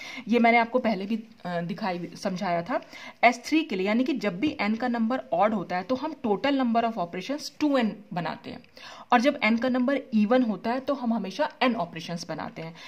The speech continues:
ये सब मैंने आपको associated operation जब समझाए थे तब मैंने बताया था। अब हम देखेंगे एस थ्री के लिए। देखिए एस थ्री में हमें वो operations, ये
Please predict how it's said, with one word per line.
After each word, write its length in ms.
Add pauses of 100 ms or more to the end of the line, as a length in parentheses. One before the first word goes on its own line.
(140)
ये 80
सब 160
मैंने 180
आपको 300
associated 500
operation 360
जब 140
समझाए 360
थे 60
तब 140
मैंने 200
बताया 320
था। 180 (440)
अब 100
हम 180
देखेंगे 440 (100)
एस 180
थ्री 160
के 140
लिए। 240 (380)
देखिए 220 (100)
एस 200
थ्री 180
में 180
हमें 420 (400)
वो 160
operations, 640
ये 140